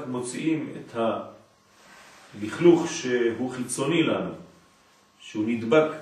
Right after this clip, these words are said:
עלינו מבחוץ, אבל הוא לא במהותנו. וזה כשחוזרים לנקודה הזאת של האמת. ועל ידי זה בעת-, בעצם מתכפרים כל העוונות. לכן כשאדם מתפלל באמת, גם כן מתכפרים כל עוונותיו,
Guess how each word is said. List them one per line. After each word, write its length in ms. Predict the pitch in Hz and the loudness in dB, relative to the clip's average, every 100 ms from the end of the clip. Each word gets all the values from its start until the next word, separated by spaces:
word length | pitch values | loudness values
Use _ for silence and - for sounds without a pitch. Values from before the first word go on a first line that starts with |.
| - | -2
עלינו 380 | 127 151 127 110 | 6 6 6 2
מבחוץ, 760 | 120 127 139 - 107 - - - | 0 0 0 0 -2 -2 -8 -4
אבל 160 | 110 | -2
הוא 140 | 120 139 | 2 4
לא 240 | 185 180 | 4 4
במהותנו. 640 | 139 123 107 107 110 92 80 - - _ _ _ _ _ - | 0 -2 -2 -6 -4 -4 -6 -10 -20 _ _ _ _ _ -12
וזה 640 | 165 185 160 160 156 160 - | -6 -2 4 6 6 4 0
כשחוזרים 580 | - 117 113 107 123 131 | -10 -6 -2 -2 -2 -2
לנקודה 460 | 117 107 113 107 113 | -2 -4 -4 0 2
הזאת 200 | 107 110 | 2 -4
של 160 | - | -6
האמת. 340 | - - - - - - _ _ - | -8 -8 -14 -18 -20 -20 _ _ -8
ועל 140 | 87 | -6
ידי 280 | 98 101 143 | -4 -2 -2
זה 160 | 143 147 | -2 -2
בעת-, 240 | 135 131 117 117 | -4 -6 -8 -4
בעצם 340 | 123 - 127 | -2 -2 -6
מתכפרים 460 | 120 120 113 123 113 | -6 -6 -4 -4 -2
כל 140 | 117 | 0
העוונות. 500 | 113 113 113 113 107 - - - _ _ _ _ _ _ - | 2 0 -2 -6 -8 -14 -20 -20 _ _ _ _ _ _ -14
לכן 260 | - 117 | -6 -6
כשאדם 320 | 113 107 120 | -2 -2 0
מתפלל 480 | 117 110 113 110 117 | -2 -2 -2 0 0
באמת, 460 | 107 107 104 - - - - _ _ _ - | 0 -2 0 -4 -8 -14 -20 _ _ _ -4
גם 180 | 160 180 - | -2 -2 -2
כן 160 | 110 101 101 | -4 -4 -8
מתכפרים 520 | 101 - 104 113 110 113 | -10 -6 -4 -2 -2 -2
כל 160 | 110 | -2
עוונותיו, 520 | 101 101 101 98 90 | -2 -6 -8 -6 -6